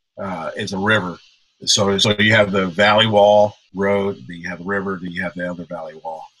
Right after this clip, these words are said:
And so they call it Ambush Alley because the insurgents there would like to, uh,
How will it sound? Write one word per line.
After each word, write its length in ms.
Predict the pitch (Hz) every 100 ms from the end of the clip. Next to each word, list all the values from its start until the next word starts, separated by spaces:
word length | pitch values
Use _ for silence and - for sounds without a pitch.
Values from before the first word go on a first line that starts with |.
| _ _ - - _ _ _ _ _ -
And 360 | 95 90 85
so 500 | - 113 101 101 92 87
they 80 |
call 240 | 98 131 113
it 120 | 101
Ambush 360 | 104 98 98 101
Alley 300 | 113 107 92
because 340 | 92 95 -
the 140 | -
insurgents 600 | 90 87 - 113 104 87 -
there 200 | 101 92
would 140 | 82
like 240 | 95 90 -
to, 440 | 101 90 87 85
uh, 360 | 85 82 80